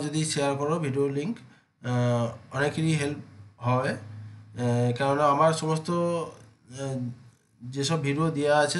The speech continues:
সমস্ত ভিডিওই কিন্তু, আহ, কাজ শেখার জন্য আমার চ্যানেলটা actually, আহ, একটা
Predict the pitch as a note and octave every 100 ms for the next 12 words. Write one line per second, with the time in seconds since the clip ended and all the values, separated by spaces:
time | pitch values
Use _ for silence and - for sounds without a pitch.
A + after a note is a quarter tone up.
0 | D#3+ C3+ C3 D3+ C#3 C#3 D3+ D#3 D#3 G3
1 | A#3+ - - - _ C3 C3+ C3 C#3+ C#3+
2 | E3+ D#3+ D#3 E3 E3+ F#3 D3 D#3 D3 D3
3 | D#3 E3 D#3+ E3+ G3+ D4+ - - _ -
4 | C3+ C3+ C3 B2+ - - - C#3